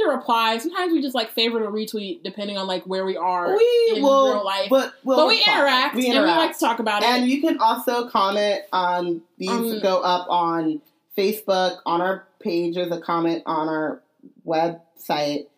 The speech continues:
Speaker 2: There goes up on Tumblr, and you can read blog if that's what you wanna do. But I don't think there's really an interactive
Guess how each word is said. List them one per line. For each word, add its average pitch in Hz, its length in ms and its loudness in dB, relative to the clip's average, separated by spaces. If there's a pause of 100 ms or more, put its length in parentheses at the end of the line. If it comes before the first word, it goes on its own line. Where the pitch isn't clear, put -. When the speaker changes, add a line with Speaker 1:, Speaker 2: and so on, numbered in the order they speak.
(380)
Speaker 2:
There 160 680 -2
goes 165 360 -2
up 160 340 -4 (260)
on 147 680 -2 (260)
Tumblr, 156 680 -4 (580)
and 156 340 -2
you 151 140 -6
can 151 400 -4
read 151 340 -12 (240)
blog 151 540 -4 (680)
if - 160 -8
that's 156 220 -4
what 156 160 -6
you 151 80 -2
wanna 143 240 -2
do. 143 580 -2 (220)
But 156 160 -4
I 156 60 0
don't 151 160 -4
think 135 140 -10
there's 156 180 -8
really 147 220 -4
an 143 180 -6
interactive 151 640 -6